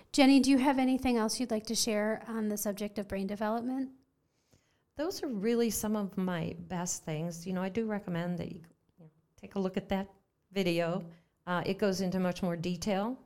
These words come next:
Speaker 2: if you really wanna learn about addiction. But, um, yeah, so, and, and so, you know, I have a website, um, so you can reach it by going to w w w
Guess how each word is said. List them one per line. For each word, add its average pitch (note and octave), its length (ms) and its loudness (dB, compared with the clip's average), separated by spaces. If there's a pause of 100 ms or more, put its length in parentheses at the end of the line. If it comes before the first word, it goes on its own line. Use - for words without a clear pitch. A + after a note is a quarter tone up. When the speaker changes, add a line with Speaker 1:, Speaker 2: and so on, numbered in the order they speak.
(140)
Speaker 2:
if F3+ 160 -8
you F3+ 80 -4
really E3+ 220 -2
wanna E3 260 0
learn D#3+ 400 -2
about D#3+ 300 -4
addiction. E3 480 -6
But, E3+ 260 -6 (480)
um, D#3+ 540 -6 (1200)
yeah, G3+ 180 -10
so, F#3 220 0
and, G3+ 260 4
and G#3 200 4
so, G#3 220 2
you F3+ 160 -2
know, E3+ 180 2
I F#3+ 160 -2
have F3+ 440 -2 (1160)
a F3+ 80 -2
website, F3 800 -2 (460)
um, E3 360 -2 (140)
so - 180 -4
you E3 240 0
can E3 320 -4 (160)
reach F3 260 -6
it E3+ 120 -2
by F3 100 0
going E3 440 0 (100)
to D#3+ 400 -4 (100)
w F3 300 -2
w E3+ 360 0
w E3 540 -2